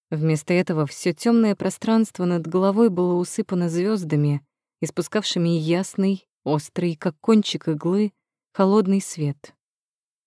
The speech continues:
Сагами невольно засмотрелся на эту красоту. Обрадованный, как ребенок, он помчался в припрыжку. Вообще-то у него теперь была другая фамилия.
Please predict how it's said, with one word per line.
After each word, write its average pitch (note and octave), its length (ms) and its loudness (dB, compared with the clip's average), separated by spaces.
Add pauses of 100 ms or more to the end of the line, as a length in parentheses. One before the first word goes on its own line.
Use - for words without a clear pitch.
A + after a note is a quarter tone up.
(220)
Сагами B3 520 6
невольно G#3 640 6
засмотрелся A3 840 0
на D3+ 180 0
эту D3+ 140 -6
красоту. D#3 560 -8 (680)
Обрадованный, D#3 640 2
как E3 240 -4
ребенок, D#3+ 540 0
он E3+ 160 0
помчался G3 640 0
в - 60 -14
припрыжку. G3+ 840 -2 (720)
Вообще-то G3+ 420 0
у B3+ 60 6
него A3+ 240 6
теперь A3 280 -2
была G3 240 2
другая E3 460 0
фамилия. D3 720 -2